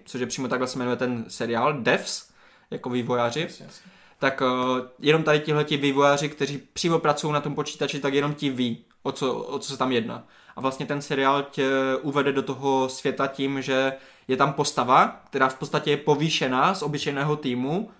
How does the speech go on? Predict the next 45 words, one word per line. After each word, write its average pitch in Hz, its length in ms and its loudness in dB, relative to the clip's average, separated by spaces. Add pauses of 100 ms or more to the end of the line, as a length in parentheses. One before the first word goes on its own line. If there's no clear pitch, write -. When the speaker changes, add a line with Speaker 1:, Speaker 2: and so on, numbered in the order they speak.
(140)
Speaker 1:
právě 135 240 6
do 143 60 6
těch 131 260 0
devs, 120 380 0 (140)
jde 131 160 0
do, 131 140 2
jde 131 160 0
do 127 100 -2
té 131 180 0
vývojářské 131 520 2
části 143 640 -2 (220)
a 123 80 0
jak 131 140 6
kdyby 131 520 4 (200)
zjišťuje, 143 560 2 (120)
co 151 140 -2
vlastně 147 280 4
ve 139 80 0
skutečnosti 147 520 -2
ta 147 100 0
firma 143 300 0
dělá, 131 260 2
pro 120 160 -6
kterou 127 200 -4
celou 127 220 -4
dobu 127 180 2
pracuje. 127 440 -6 (280)
Speaker 2:
Hmm. 139 160 -14 (300)
Speaker 1:
A 123 320 6
od 147 120 -2
té 165 140 4
doby, 156 400 2
co 147 120 -6
on 139 80 -4
se - 120 -8
tam 139 120 -2
vlastně 135 260 -2
dostane, 135 540 -2 (140)
tak 139 140 -6
se 147 100 -6
začne 139 280 0
rozplítat 135 540 -2
prostě 135 340 -4
takové, 131 480 0
že 131 260 2